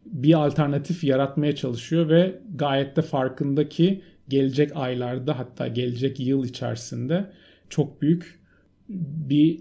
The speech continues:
test bekliyor herkesi. Sadece dayanışma kooperatifi değil çünkü ekonomi herkesin, ke-, herkesi kötü etkileyecek şekilde bir değişime girecek ve kooperatifçilik ve dayanışma ekonomisi dediğimiz şey de buna alternatif yaratma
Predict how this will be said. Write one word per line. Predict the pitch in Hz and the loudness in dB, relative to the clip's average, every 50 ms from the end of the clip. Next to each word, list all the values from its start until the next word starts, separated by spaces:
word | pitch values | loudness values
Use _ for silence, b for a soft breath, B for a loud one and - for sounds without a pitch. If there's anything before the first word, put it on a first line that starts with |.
| - - | -8 -2
test | - 160 151 147 - - 123 | 2 2 2 2 0 -4 -6
bekliyor | 120 117 113 - - 113 117 131 147 | -6 -6 -6 -6 -4 -2 -2 -2 -2
herkesi. | - 139 131 123 123 - - 120 110 110 131 156 165 | -2 -2 -2 -2 -2 -2 -4 -6 -4 -4 -4 -4 -4
Sadece | - - 123 120 117 113 113 113 | -4 -4 -4 -4 -4 -4 -4 -4
dayanışma | 123 120 120 117 - 131 117 | -2 -2 -4 -4 -6 -8 -8
kooperatifi | - - 131 127 - 127 113 107 - - - 123 117 | -6 -6 -6 -4 -4 -4 -4 -6 -8 -10 -10 -6 -2
değil | 135 160 175 170 | 0 0 0 0
çünkü | - - 139 127 120 - - 156 165 170 170 B B B B B - | -2 -4 -6 -6 -6 -4 -4 -2 -2 -4 -6 B B B B B -12
ekonomi | 135 - - 131 127 131 135 151 | -8 -6 -4 -4 -2 -2 -2 -2
herkesin, | 139 120 147 139 139 139 - 139 117 104 117 113 113 113 - _ b b b b b _ | 0 0 0 0 0 0 -2 -4 -4 -2 -4 -6 -6 -8 -10 _ b b b b b _
ke-, | - - 147 151 | -6 -4 -2 -2
herkesi | 147 151 147 - 160 139 139 | 0 -2 -2 -2 -2 -4 -2
kötü | - 151 139 - 156 | -2 -4 -2 0 0
etkileyecek | 143 131 127 - - 131 131 123 135 143 139 | 0 0 0 -4 -6 -6 -2 0 0 -2 -2
şekilde | - - 139 120 - - 131 143 165 139 | -2 -4 -6 -6 -6 -4 -2 0 0 0
bir | 139 120 | 2 2
değişime | 135 135 131 131 127 - - 139 135 | 4 4 4 4 2 -2 -4 -4 -4
girecek | 127 120 113 113 117 123 170 196 190 - b b b b b b b b b b _ - | -4 -4 -4 -4 -4 -2 -2 -4 -4 -6 b b b b b b b b b b _ -4
ve | 143 139 147 147 | -4 -2 -2 0
kooperatifçilik | - 151 131 - 147 131 120 123 - - - - - - | 0 0 0 0 0 -2 -2 -4 -8 -12 -14 -12 -10 -8
ve | 123 113 | -6 -4
dayanışma | 120 120 123 123 - - 135 | -2 -2 -2 -4 -4 -6 -6
ekonomisi | - - 131 123 120 113 - - | -6 -6 -6 -6 -6 -6 -6 -4
dediğimiz | 135 127 120 127 131 127 123 - | -2 -2 0 0 -2 -2 -2 -4
şey | - - 139 120 117 123 | -4 -4 -2 -2 0 0
de | 160 180 185 185 B B B B _ _ 127 | 0 0 0 -2 B B B B _ _ -4
buna | 123 135 139 143 156 170 | 0 2 2 4 2 2
alternatif | 170 151 139 131 127 - 139 135 139 139 143 - - - | 0 -2 -2 -2 -2 -2 0 0 0 -2 -2 -4 -6 -2
yaratma | 131 127 120 120 117 120 - 131 127 123 120 120 120 | -2 0 0 0 0 -2 -2 -4 -4 -2 -4 -4 -6